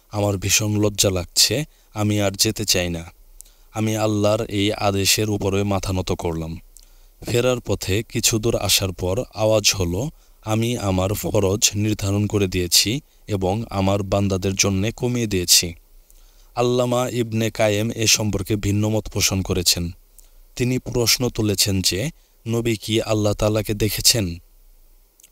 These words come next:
ইমাম ইবনে তাইমিয়া লিখেছেন, "চোখে দেখার কোনো প্রমাণ পাওয়া যায়নি। কোনো সাহাবী এ কথা বর্ণনাও করেননি।"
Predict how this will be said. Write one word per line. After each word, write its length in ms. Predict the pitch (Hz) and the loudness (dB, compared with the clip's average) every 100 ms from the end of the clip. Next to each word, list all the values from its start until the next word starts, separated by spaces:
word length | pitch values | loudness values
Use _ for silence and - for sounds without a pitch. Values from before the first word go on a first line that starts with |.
| _ _ - - | _ _ -14 -4
ইমাম 380 | 127 123 127 - | 0 2 0 0
ইবনে 420 | 120 113 107 110 | -2 0 0 0
তাইমিয়া 520 | - 120 117 107 104 | 0 0 2 2 2
লিখেছেন, 600 | 101 95 95 - 98 139 156 _ - | 0 0 2 2 2 -2 -6 _ 0
"চোখে 280 | 120 - | 0 0
দেখার 320 | 113 113 120 110 | 0 0 -2 0
কোনো 200 | 104 98 | 0 0
প্রমাণ 320 | 110 113 110 | 0 0 0
পাওয়া 220 | 110 98 | 2 2
যায়নি। 400 | 87 87 87 82 - - - - - - - - - - | 2 0 -2 -4 -10 -20 -20 -20 -20 -20 -20 -20 -20 -6
কোনো 580 | 131 127 123 127 131 | -2 -2 -2 -2 0
সাহাবী 600 | 123 - 107 101 98 117 | 0 0 2 0 2 0
এ 120 | 113 110 | 0 0
কথা 280 | 101 - 101 | -2 -2 -2
বর্ণনাও 540 | 101 113 117 107 101 | 0 0 0 0 0
করেননি।" 500 | 104 101 92 87 82 | 0 0 0 -2 -4